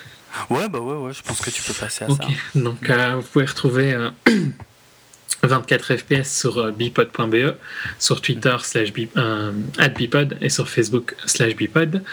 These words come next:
Speaker 2: Donc, euh, c'est là où vous pouvez retrouver nos podcasts et nous laisser des commentaires. Vous pouvez également nous laisser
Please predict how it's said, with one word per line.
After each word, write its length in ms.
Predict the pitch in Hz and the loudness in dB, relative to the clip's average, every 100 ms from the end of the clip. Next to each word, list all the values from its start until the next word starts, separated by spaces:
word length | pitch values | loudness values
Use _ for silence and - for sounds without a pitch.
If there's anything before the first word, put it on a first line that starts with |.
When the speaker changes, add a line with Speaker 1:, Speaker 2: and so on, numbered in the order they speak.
| - - - - - - - - | -4 -4 -4 -6 -12 -16 -4 0
Speaker 2:
Donc, 280 | 113 104 - | 2 2 0
euh, 120 | 107 | 0
c'est 140 | - 113 | 2 2
là 80 | |
où 40 | 110 | 2
vous 80 | 107 | 0
pouvez 220 | 120 107 | 0 0
retrouver 400 | - 120 117 113 - - | 0 2 2 0 -6 0
nos 120 | 127 | 2
podcasts 480 | 113 113 - 139 - | 4 2 2 0 0
et 60 | 123 | 0
nous 120 | 120 | 4
laisser 260 | 117 117 117 | 2 2 2
des 100 | 113 | 2
commentaires. 480 | 117 104 104 151 147 | 0 0 2 2 2
Vous 60 | |
pouvez 180 | - 131 | 2 2
également 340 | 120 117 117 117 | 2 0 0 0
nous 100 | 117 | 0
laisser 380 | 117 - 123 | 2 2 0